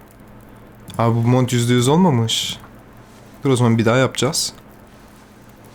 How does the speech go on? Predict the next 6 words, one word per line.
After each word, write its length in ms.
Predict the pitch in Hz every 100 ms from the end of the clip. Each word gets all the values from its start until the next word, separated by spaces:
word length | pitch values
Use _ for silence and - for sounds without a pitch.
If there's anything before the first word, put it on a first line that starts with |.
| - - - - - - - - - - - - - - - - - - - - - - - - -
Şimdi 440 | - 131 131 175 - - - - - - - - -
yüzde 320 | 127 107 107
yüz. 380 | 101 117 - - - - - - - -
Pantolonumuzu 760 | - 139 127 135 139 139 131 123
da 180 | 113 -
tamamen 460 | - 117 117 107